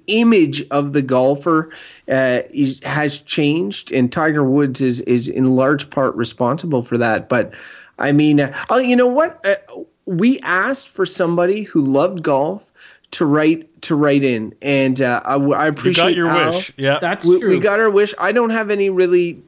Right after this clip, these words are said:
Speaker 1: I don't, I'm not gonna change any of my views or, or,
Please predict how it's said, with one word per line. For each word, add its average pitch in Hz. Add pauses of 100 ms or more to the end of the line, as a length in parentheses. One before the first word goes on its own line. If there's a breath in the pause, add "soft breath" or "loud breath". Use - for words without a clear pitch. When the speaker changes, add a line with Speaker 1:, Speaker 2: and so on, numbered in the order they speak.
(160)
Speaker 1:
I 165
don't, 175
I'm 165
not 165
gonna 147
change 147
any 139
of 131
my 123
views 135
or, 120 (120)
or, 120